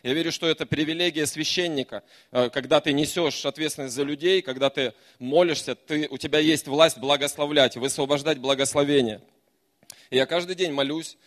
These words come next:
Э, недавно я тоже заметил, что молюсь еще, у меня есть там другие люди, помимо пасторов, да, есть еще определенные люди, в основном с кем я ф-, финансово связан т-, тем или иным образом.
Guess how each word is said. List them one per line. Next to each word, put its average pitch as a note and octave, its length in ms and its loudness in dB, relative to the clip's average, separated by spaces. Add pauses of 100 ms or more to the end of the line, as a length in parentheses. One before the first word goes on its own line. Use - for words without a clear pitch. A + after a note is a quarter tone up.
(200)
Э, C3+ 160 -4
недавно D#3 340 -2
я C3+ 160 0
тоже C3+ 300 -8
заметил, C3+ 420 -8
что B2 380 -8
молюсь D3+ 400 -4
еще, C3+ 240 -4
у B2+ 40 -2
меня B2 140 -6
есть B2+ 180 -4
там A2 140 -10
другие C3 320 -10
люди, C3+ 220 -6
помимо C3+ 340 -4
пасторов, A#2 500 -6
да, C3 120 -10
есть A2+ 240 -10
еще A2+ 320 -12 (320)
определенные C3 640 0
люди, C#3+ 360 -2 (220)
в B2 80 -12
основном D3 340 -4
с - 80 -12
кем C3+ 180 -6
я B2+ 120 -2
ф-, - 140 -10 (260)
финансово D3+ 560 0
связан C#3 460 -2
т-, D3 200 -10
тем C#3 240 -4
или C3+ 140 -2
иным C3+ 160 -8
образом. B2+ 400 -10